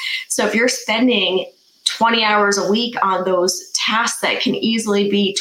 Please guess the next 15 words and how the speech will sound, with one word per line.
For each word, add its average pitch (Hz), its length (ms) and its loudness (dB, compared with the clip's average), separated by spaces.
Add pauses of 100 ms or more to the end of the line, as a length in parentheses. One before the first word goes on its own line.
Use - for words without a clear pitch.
twenty 202 200 2
bucks 202 280 0
an 185 80 -4
hour 196 320 2
if 180 160 0
you 180 220 2
hired 190 340 2
an 175 140 0
intern 196 580 2
or, 160 260 2 (280)
you 196 140 0
know, 180 160 2
an 190 100 4
administrative 202 640 2
assistant, 190 760 -2